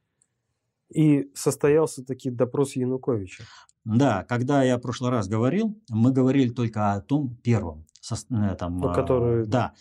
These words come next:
Speaker 1: сорвался.
Speaker 2: а, он сорвался. И не было цели проводить первый допрос.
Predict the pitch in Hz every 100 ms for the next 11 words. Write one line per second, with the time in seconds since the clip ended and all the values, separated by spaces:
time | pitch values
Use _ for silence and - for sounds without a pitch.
0 | - - 120 117 104 98 95 95 92 90
1 | 92 95 98 120 139 127 123 113 87 -
2 | - 127 175 156 196 202 135 107 - 156
3 | 208 208 104 92 90 156 - - - 107
4 | 117 117 117 - 104 - 90 -